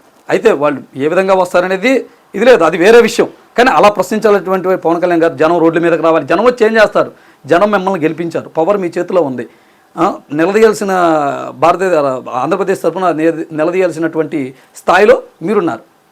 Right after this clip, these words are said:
మిగతా వాళ్ళు స్పందించారు, ఎవరో కూడా మతాల గురించి ఎక్కడ ప్రస్తావన చేయలేదు. హిందువుల్ని టార్గెట్ చేశారంటే భారతదేశంలో ఉన్న ప్రతి ఒక్క పౌరుడు హిందువే, మనది హిందుస్థాన్. ముస్లిం అయినా,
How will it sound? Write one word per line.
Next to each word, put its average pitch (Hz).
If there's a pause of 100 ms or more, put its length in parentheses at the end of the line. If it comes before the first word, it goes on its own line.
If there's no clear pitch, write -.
(460)
మిగతా 165
వాళ్ళు 214
స్పందించారు, 196
ఎవరో 180
కూడా 208
మతాల 180
గురించి 196
ఎక్కడ 185
ప్రస్తావన 180
చేయలేదు. 151 (360)
హిందువుల్ని 240
టార్గెట్ 202
చేశారంటే 202 (440)
భారతదేశంలో 190
ఉన్న 180
ప్రతి 170
ఒక్క 165
పౌరుడు 165
హిందువే, 147
మనది 156
హిందుస్థాన్. 160 (880)
ముస్లిం 165
అయినా, 196